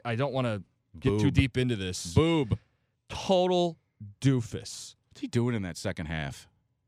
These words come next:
Speaker 1: They have a ten-point lead. He's been in this spot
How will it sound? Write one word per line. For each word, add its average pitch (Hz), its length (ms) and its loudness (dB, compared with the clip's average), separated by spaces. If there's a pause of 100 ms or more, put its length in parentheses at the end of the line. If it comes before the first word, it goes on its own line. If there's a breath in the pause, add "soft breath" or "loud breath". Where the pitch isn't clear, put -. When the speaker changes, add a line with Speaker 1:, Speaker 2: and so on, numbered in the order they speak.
(140)
Speaker 1:
They 143 280 0
have 180 180 2
a 151 40 -6
ten-point 160 680 -4
lead. 87 260 -8 (100)
He's 135 220 -2
been 147 180 0
in 180 140 0
this 165 140 -2
spot 123 400 0